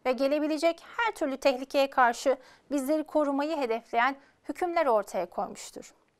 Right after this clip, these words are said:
Zina ve fuhuş gibi ailenin ve toplumun temelini derinden sarsan bir başka yerilen davranışsa içki ve kumardır. İçki,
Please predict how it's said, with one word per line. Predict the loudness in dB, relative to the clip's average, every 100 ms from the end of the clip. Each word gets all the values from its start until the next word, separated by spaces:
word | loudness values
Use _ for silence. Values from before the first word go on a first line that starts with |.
| _ _ -20 -20 -20 -14 -2
Zina | 0 6 10 10
ve | 10 4
fuhuş | 2 2 2
gibi | 0 6 8
ailenin | 10 8 6 2 0 0
ve | 0
toplumun | 2 0 0 -4 0
temelini | 2 2 0 -2 -2 0
derinden | 0 0 4 4 4
sarsan | 4 6 6 4 2 -2 -20 -6
bir | 0 8
başka | 8 8 2
yerilen | 2 2 2 2 4
davranışsa | 6 6 4 -4 0 8 10 10 0 _ -10
içki | -8 -6 -4 -2
ve | -2
kumardır. | -4 -4 -4 -6 -12 -20 -20 _ _ _ _ _ -20 -20 -20 -20 -20 _ _ _ 0
İçki, | 2 2 4 6 6